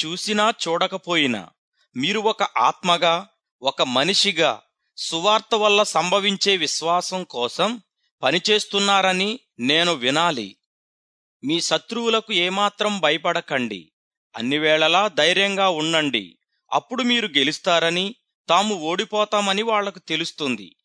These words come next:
ఇది దేవుడు చేశాడు. ఎందుకంటే క్రీస్తును విశ్వసించే అవకాశమే కాకుండా ఆయన కోసం కష్టాలు అనుభవించే అవకాశం మీకు కూడా దేవుడు కలిగించాడు. గతంలో నేను సాగించిన పోరాటాన్ని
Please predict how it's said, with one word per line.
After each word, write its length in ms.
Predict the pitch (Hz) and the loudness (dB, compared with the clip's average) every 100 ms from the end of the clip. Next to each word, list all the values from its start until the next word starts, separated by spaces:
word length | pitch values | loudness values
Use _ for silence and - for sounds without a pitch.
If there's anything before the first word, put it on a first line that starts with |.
| _ _ | _ _
ఇది 200 | 135 139 | -6 -6
దేవుడు 420 | 113 151 180 185 - | 0 0 0 -2 -2
చేశాడు. 540 | 160 156 143 123 98 - _ _ _ _ _ _ _ _ _ _ | -2 -2 0 -2 -2 -18 _ _ _ _ _ _ _ _ _ _
ఎందుకంటే 840 | 120 120 120 120 120 - 131 165 240 _ _ _ | 0 0 0 -4 -6 -2 -2 -2 -8 _ _ _
క్రీస్తును 480 | - 160 220 - 220 | -4 -2 -2 -2 -2
విశ్వసించే 720 | 185 165 196 202 202 190 196 - | 0 -2 -4 -4 -4 -2 -4 -4
అవకాశమే 680 | 110 135 165 160 - 170 175 | -4 -4 -2 0 0 0 -2
కాకుండా 720 | - 98 101 117 113 147 208 _ _ _ _ | -2 -8 -6 -4 0 -2 -4 _ _ _ _
ఆయన 240 | 120 143 170 | 0 2 0
కోసం 460 | - 151 180 202 | 0 -2 0 -4
కష్టాలు 520 | 190 131 - 190 185 | -2 -4 -2 0 2
అనుభవించే 640 | 180 175 180 180 175 185 - | 2 0 -2 -2 -2 -2 0
అవకాశం 720 | 117 135 - 160 - 151 110 101 _ _ - | -2 -2 -2 -2 0 -2 -2 -8 _ _ -10
మీకు 340 | 110 135 147 | -2 -2 -4
కూడా 320 | 160 156 156 | -8 -4 -2
దేవుడు 420 | 185 165 160 160 156 | -2 -2 -2 -2 -8
కలిగించాడు. 840 | - 123 117 113 - 101 90 85 _ _ _ _ _ _ _ _ - | -6 -6 -4 -6 -6 -10 -14 -20 _ _ _ _ _ _ _ _ -6
గతంలో 440 | 139 - 220 214 220 | -6 -2 -2 0 0
నేను 240 | 202 190 | 0 -2
సాగించిన 640 | 190 160 156 165 190 190 180 | -4 -4 -6 -6 -4 -4 -4
పోరాటాన్ని 840 | - 131 143 175 175 165 160 | -4 0 2 0 -2 -6 -6